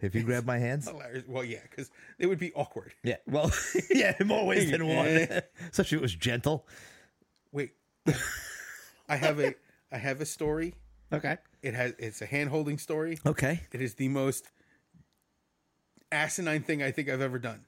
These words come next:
Speaker 1: All right, go ahead.
Speaker 2: So I had started working the overnights when I became an X-ray tech.
Speaker 1: Mm-hmm.
Speaker 2: And I worked with this guy, Rich.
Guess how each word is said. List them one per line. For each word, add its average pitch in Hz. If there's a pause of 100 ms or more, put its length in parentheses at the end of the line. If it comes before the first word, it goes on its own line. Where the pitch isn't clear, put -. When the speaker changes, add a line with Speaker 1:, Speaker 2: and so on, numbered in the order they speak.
Speaker 1:
All 95
right, 92
go 107
ahead. 104
Speaker 2:
So 139
I 151
had 156
started 156
working 143
the 135
overnights 123
when 117
I 113
became 117
an 113
X-ray 110
tech. -
Speaker 1:
Mm-hmm. 113 (300)
Speaker 2:
And 120
I 123
worked 120
with 131
this 135
guy, 170
Rich. -